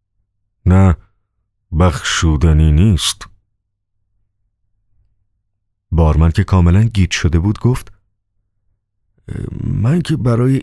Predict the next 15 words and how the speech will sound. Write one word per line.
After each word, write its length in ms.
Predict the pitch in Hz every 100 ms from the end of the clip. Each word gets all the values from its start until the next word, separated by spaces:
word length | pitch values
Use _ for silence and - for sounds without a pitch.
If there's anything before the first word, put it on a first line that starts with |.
| -
این 280 | 143 170 147
به 120 | 135
دیدن 380 | 131 120 107 107
شما 380 | - 110 101 85
نیومدم." 760 | 85 82 85 - 60 - - - - _ _ _ _ _ _ _ _ _ _ _ _ _ _ _ _ _ _ -
استاد 400 | 87 - 92 95
جادوی 380 | 85 90 85 80
سیاه 380 | - 98 107
با 120 | 90 76
حیرت 460 | 82 76 82 -
فراوان 420 | - 80 73 82
گفت: 360 | 95 120 - - _ _ _ _ _ _ _ _ _ _ _ _ _ _ _ _ _
"برای 500 | 73 76 76 73 76
این 240 | 73 73 78
نیومدی؟ 560 | 92 71 71 67 82